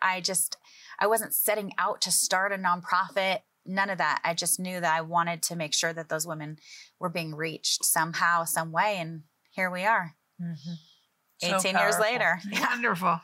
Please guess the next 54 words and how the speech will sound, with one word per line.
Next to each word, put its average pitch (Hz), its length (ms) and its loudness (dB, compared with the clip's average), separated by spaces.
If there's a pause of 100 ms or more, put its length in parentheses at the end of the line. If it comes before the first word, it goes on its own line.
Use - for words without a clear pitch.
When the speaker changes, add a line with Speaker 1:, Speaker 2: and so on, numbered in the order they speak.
Speaker 2:
And 247 100 -2
you 285 80 -4
know, 294 160 4
you 262 200 0
might 269 160 2
be 208 120 0
watching 190 440 2
today 185 280 0
and 185 100 0
maybe 214 240 2
you're 208 120 -2
struggling. 190 460 -2
You 196 100 -2
feel 190 280 -2
trapped - 600 -2 (380)
and 190 140 0
like 175 260 -2
your 196 100 0
situation 196 600 -2
is 156 120 -6
hopeless. - 640 -2 (280)
Maybe 175 220 -4
you 202 80 -2
feel 202 200 -2
like 185 200 0
you're 143 120 -10
stuck - 760 -2 (360)
and 175 200 -6
you 170 100 -6
think, 180 280 -6
"Oh, 175 60 -4
I 170 220 2
just, - 360 -6
I 190 80 0
can 185 280 -6
never 185 560 -6
get 160 260 -8
out 156 400 0
of 156 140 -6
Speaker 1:
Mm-hmm. 147 60 -10
Speaker 2:
this 160 220 -2
whole 175 280 -6
situ-, - 400 -8
situation." 165 800 -4 (360)
I 226 100 0
just 240 140 -4
encourage 190 460 -2
you, 175 100 -6
we'd 190 160 -4
love 208 200 2
to 247 80 -6
pray 185 220 -4
for 175 120 -12
you, 190 160 -8